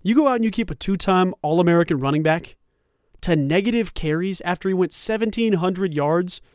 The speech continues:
and twenty-one touchdowns the previous season. That's a stingy defense.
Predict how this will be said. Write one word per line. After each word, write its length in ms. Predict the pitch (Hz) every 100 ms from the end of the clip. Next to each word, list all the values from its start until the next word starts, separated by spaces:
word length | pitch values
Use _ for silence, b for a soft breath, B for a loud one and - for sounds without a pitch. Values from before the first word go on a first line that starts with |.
| _ _ _ _ _ _
and 120 | 165 160
twenty-one 480 | - 185 208 202
touchdowns 400 | 160 175 - 180
the 80 | 160
previous 360 | - 165 160 135
season. 320 | 160 165 196 _ _ _ _ _ _ _ _ _ _
That's 240 | 170 165
a 80 | 165
stingy 600 | - - - 185 185 180
defense. 600 | 170 180 156 131 - -